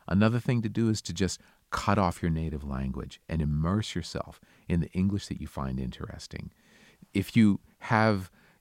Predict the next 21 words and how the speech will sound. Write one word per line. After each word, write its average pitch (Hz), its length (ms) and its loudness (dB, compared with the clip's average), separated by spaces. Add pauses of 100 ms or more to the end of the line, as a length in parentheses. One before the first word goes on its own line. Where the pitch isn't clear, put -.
(420)
getting 147 240 6
your 117 120 4
news, 101 540 4
if - 140 0
you 117 80 4
can 101 180 2
do 143 240 2
that 104 400 0 (300)
in 117 500 4
the 95 180 -4
target 87 460 -2
language, 71 400 -6
in 95 180 0
English 85 380 0
or 80 40 -4
whatever 78 280 -2
language 71 300 -4
you're - 120 -12
trying 65 160 -6
to 107 100 -6
learn, 120 240 2